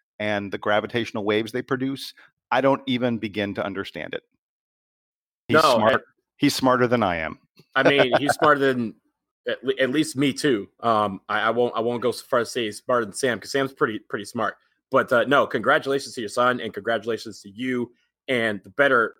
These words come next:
Speaker 2: uh, uh, at, better half of the Evans clan, um, for that. That's a really, really special thing. And we, you know, it's Mother's, it was Mother's Day, and, and, you know, it, last weekend, and, you know, just having graduations like around here, um,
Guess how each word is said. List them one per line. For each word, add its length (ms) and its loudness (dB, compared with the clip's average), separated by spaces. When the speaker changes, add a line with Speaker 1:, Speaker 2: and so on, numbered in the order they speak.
Speaker 2:
uh, 300 -4
uh, 220 -4
at, 140 -4
better 240 4
half 240 -2
of 40 -4
the 100 -4
Evans 260 -6
clan, 400 -8
um, 420 -4
for 500 -2
that. 300 0
That's 220 0
a 40 -8
really, 280 0
really 240 -2
special 320 -4
thing. 260 -2
And 80 -6
we, 200 -8
you 80 -8
know, 160 -6
it's 160 -12
Mother's, 400 2
it 100 -2
was 120 -2
Mother's 260 2
Day, 400 2
and, 100 -6
and, 240 -8
you 80 -8
know, 360 -4
it, 160 -8
last 260 2
weekend, 300 -2
and, 220 -6
you 100 -12
know, 80 -8
just 240 -14
having 360 -4
graduations 520 -4
like 180 -4
around 320 -2
here, 300 -6
um, 320 -2